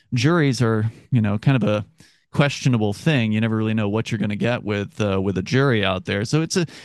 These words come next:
it's a scary thing to be facing all that time, and they know it. The, you know, the feds know how to play this game. They know how to intimidate people,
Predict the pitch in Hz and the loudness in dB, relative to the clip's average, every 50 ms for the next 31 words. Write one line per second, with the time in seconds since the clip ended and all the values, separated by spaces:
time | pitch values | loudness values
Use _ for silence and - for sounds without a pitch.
0 | - _ - 180 - - 180 160 - - - 165 160 180 180 175 156 139 - 151 | -12 _ -2 -2 0 0 -2 -2 -2 -2 0 2 2 4 4 2 2 0 0 0
1 | 165 202 196 143 113 113 110 - - 127 123 123 117 - 123 110 110 113 120 123 | 2 2 2 2 0 0 -2 0 0 0 0 0 0 -2 -2 0 0 0 0 0
2 | 120 113 107 101 - - 147 165 165 135 120 139 175 180 127 113 110 123 143 110 | 0 -2 -4 -4 -2 0 0 2 2 0 0 0 0 0 0 2 2 0 0 0
3 | 85 65 - - _ - 110 104 104 107 110 113 110 104 113 117 - 151 151 147 | -2 -6 -12 -16 _ -4 -4 -2 -2 -2 -2 0 0 0 -2 0 0 0 0 0
4 | - 131 127 135 135 131 131 123 110 - - 123 113 113 - 101 - - - 117 | -2 0 0 2 2 2 2 0 -2 -2 -2 -2 -2 -2 -4 -6 -8 -4 -2 0
5 | 120 117 107 101 98 110 113 110 107 113 127 127 123 120 117 110 104 101 - - | 0 0 0 -2 -2 -2 -2 0 0 0 0 2 2 0 0 0 -2 -4 -2 -2
6 | 123 117 110 107 98 95 - - 110 101 98 - 101 101 101 113 | 0 0 0 0 -2 -4 -4 -4 -4 -4 -2 -2 -2 -2 -2 -4